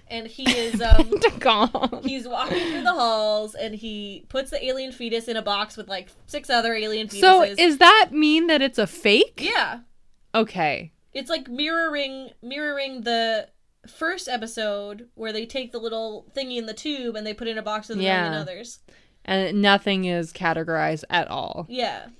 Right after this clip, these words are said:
Speaker 2: So he, so, so the, the baby, the fetus baby, is not, is it that they just have a lot of them, or you think he's not collecting them?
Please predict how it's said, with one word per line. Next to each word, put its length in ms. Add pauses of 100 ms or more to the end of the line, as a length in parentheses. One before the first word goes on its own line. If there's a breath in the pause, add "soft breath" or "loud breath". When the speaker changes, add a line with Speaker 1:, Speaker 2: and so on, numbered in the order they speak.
(160)
Speaker 2:
So 280
he, 260
so, 600 (220)
so 220
the, 160
the 380
baby, 420
the 140
fetus 340
baby, 400 (300 soft breath)
is 140
not, 300 (220)
is 140
it 260 (380)
that 240 (160)
they 180
just 220
have 100
a 80
lot 300
of 100
them, 400
or 640 (380)
you 100
think 180
he's 200
not 340
collecting 680
them? 340